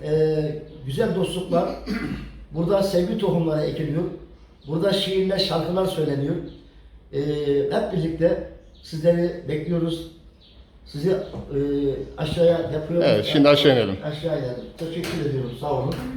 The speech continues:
Speaker 2: Şu anda aşağı kattayız Bayram Bey ile beraber. Burada, e, Bayram Bey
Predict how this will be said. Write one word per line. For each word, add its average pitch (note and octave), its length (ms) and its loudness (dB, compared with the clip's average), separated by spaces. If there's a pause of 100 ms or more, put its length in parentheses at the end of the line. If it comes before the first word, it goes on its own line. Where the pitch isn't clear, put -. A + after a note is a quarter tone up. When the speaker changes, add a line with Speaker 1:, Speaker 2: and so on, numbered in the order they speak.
(920)
Speaker 2:
Şu - 240 2
anda F3+ 160 4
aşağı F#3 320 4
kattayız D#3 480 0
Bayram C3 300 6
Bey B2+ 80 6
ile A#2+ 140 4
beraber. C3+ 480 2
Burada, C#3 260 2
e, C3 680 4
Bayram C#3 340 4
Bey D3 200 0